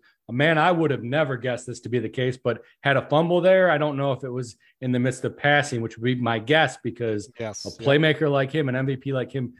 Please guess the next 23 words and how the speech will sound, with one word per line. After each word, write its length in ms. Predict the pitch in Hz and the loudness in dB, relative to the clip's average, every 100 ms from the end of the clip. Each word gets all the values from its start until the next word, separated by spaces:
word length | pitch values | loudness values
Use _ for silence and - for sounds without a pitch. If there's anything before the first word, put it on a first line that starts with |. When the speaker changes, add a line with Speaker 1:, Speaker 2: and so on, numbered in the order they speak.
| _ | _
Speaker 1:
usually 280 | 117 120 131 | -8 -6 -2
does 200 | 127 120 | -2 0
not 220 | 117 131 | 0 0
make 180 | 123 131 | -2 -4
a 20 | |
mistake 420 | 113 - - 135 | -6 -6 -4 -4
like 200 | 120 110 | -4 -4
that 160 | - 107 | -2 -4
at 60 | 107 | -4
the 100 | 110 | -6
end 80 | |
of 20 | 110 | -6
the 60 | |
game. 100 | 113 | -4
But 160 | 123 123 - | -4 -6 -4
that 160 | 165 202 | 0 0
seems 260 | 240 233 175 | 0 -2 0
like 160 | 147 | -2
what 160 | 127 135 | 0 -2
it 180 | - - | -2 -10
turned 420 | - 143 151 156 _ _ | -6 -2 -2 -4 _ _
the 80 | - | -16
tide. 480 | 123 135 135 170 - | -6 0 2 0 -2